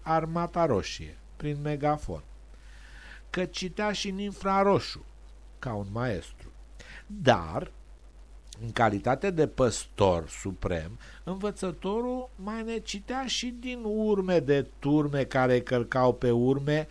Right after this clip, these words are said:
și uneori le mai și căcau, că se bălegau pe ele, cât erau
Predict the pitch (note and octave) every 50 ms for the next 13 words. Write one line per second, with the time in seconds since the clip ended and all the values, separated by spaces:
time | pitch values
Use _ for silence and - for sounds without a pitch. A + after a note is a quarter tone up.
0 | - - - - - - - - - - F#3+ F#3 F3 F3+ F#3+ F#3 F#3 G3 F#3+ F#3+
1 | G3+ G#3 G#3+ G#3+ A3 G#3 G3+ G3 G3+ G3+ F#3+ F#3+ F#3+ G3 G3 F3+ - G#3+ - -
2 | - A#3 A3+ - - A#3 B3 G#3 B2 E2+ - - - - - - - - - -
3 | A#2+ - E3+ F3 F3 F#3 A3+ A#3+ C4 C4 C#4 D4+ D#4+ E4 E4+ - - F4 F4 F4
4 | F4 F4+ F4 E4+ C#4+ G3 C3+ - - - - - - D4+ D4+ - - E4+ E4+ E4+
5 | F4 F4 F4